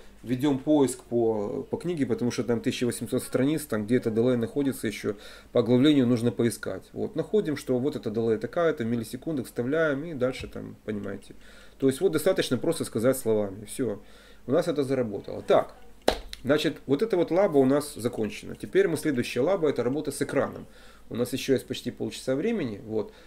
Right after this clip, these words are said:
чтобы вам, ребята, почему я как бы немножко, я мог закончить на этом, но лучше я вам скажу, чтобы у нас больше времени осталось для, м, этого, м, курсового. Значит, мы эт-, это дело мы выключаем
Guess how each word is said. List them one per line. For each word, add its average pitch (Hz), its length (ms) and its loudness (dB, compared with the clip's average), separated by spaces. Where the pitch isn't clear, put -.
чтобы 120 380 0
вам, 165 180 6
ребята, 135 360 4
почему 135 440 0
я 110 280 2
как 104 200 -2
бы 104 140 -2
немножко, 113 420 -4
я 110 120 2
мог 113 240 -2
закончить 123 540 -2
на 110 80 -4
этом, 104 280 -6
но 120 100 0
лучше 156 300 0
я 135 140 4
вам 131 120 2
скажу, 135 280 -2
чтобы 113 220 -4
у - 20 -2
нас 117 120 0
больше 120 360 0
времени 131 300 0
осталось 123 460 -4
для, 107 360 -4
м, 107 320 -6
этого, 104 460 -2
м, - 1120 -14
курсового. 117 580 -2
Значит, 120 280 -6
мы 151 360 2
эт-, 135 320 6
это 135 260 4
дело 104 480 -2
мы 110 200 -6
выключаем 196 800 0